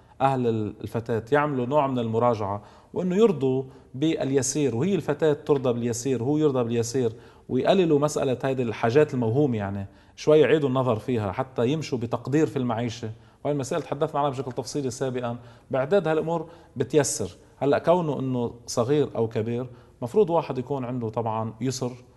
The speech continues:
بمعنى أنه يستطيع أن يعيش وأن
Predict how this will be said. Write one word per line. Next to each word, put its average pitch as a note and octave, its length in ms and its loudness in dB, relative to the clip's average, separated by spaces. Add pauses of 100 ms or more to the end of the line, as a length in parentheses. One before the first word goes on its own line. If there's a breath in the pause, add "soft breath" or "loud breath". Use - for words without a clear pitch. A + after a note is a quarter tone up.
(240 soft breath)
بمعنى A#2+ 440 -2
أنه A2+ 300 -2
يستطيع A#2 680 -4
أن B2 260 -6
يعيش A#2 500 -4
وأن A#2 360 -4